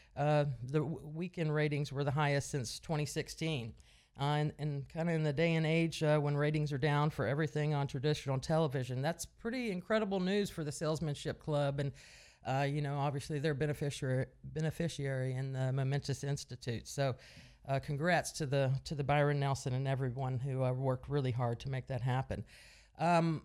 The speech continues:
one of our other big Mic Drop moments happened, uh, this week, and where we announced, uh, that we're gonna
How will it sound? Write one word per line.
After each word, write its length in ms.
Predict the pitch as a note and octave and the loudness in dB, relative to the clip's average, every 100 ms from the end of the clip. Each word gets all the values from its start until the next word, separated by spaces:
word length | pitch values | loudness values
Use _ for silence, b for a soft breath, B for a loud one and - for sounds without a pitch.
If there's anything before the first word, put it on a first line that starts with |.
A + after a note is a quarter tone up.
| - | -12
one 240 | C3+ F#3+ | -4 0
of 100 | G#3 | 2
our 240 | G3+ G3 D3+ | 4 6 6
other 240 | A3+ D4 | 4 4
big 240 | G3 E3+ D#3+ | 2 2 4
Mic 320 | D3+ D3+ A#2+ | 2 2 2
Drop 240 | D3+ A#2 | 2 4
moments 400 | D3 C#3+ D3 C3 | 4 2 2 0
happened, 560 | D#3+ C#3 C#3 D#3 F#3+ G#3+ | 2 2 4 2 2 4
uh, 200 | F3 F3 | 4 4
this 300 | D#3+ E3+ - | 2 0 0
week, 440 | E3 E3 B3 - | 0 0 0 -2
and 260 | D#3+ D#3 D#3+ | 0 2 2
where 140 | E3 | 2
we 180 | E3 F3 | 2 2
announced, 640 | E3+ E3+ E3+ E3 C3 - | 2 2 0 0 -2 -4
uh, 300 | D#3 D#3+ D#3+ | 0 2 2
that 220 | D3 E3 | 2 0
we're 200 | D3 E3+ | 0 -2
gonna 200 | D#3+ E3+ | 0 0